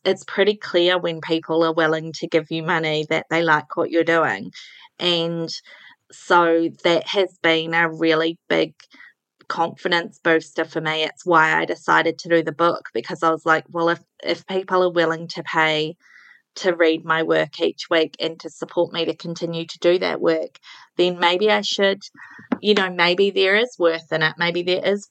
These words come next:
value in it." And I hate that as somebody who hates capitalism, but also <laughs> it is true that sometimes money is a big,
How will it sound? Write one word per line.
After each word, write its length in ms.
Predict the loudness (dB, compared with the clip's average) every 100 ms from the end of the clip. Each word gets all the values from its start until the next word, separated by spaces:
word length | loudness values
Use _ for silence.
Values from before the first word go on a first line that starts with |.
| _
value 460 | -2 0 2 0 -2
in 100 | -2
it." 100 | -2
And 120 | 0
I 80 | 0
hate 340 | 2 2 2 4
that 220 | 0 2
as 160 | -2 0
somebody 380 | 0 2 0 0
who 160 | -2 0
hates 280 | 0 -2 -4
capitalism, 680 | -4 -4 -2 -2 0 -2 -4 -2 2
but 200 | 2 4
also 540 | 0 0 2 4 4 2 2
<laughs> 680 | 4 4 2 2 0 _ 2
it 720 | 4 2 -4 -2 2 2 4
is 460 | 4 4 0 -12 -12
true 420 | 0 4 4 4
that 280 | 2 -2 -4
sometimes 880 | 2 2 0 -2 -2 -2 -6 -10 -10 -12
money 580 | -4 -2 -2 -4 -6 -4
is 340 | -6 -6 -8 -12 -8
a 100 | -6
big, 480 | -4 -4 -6 -12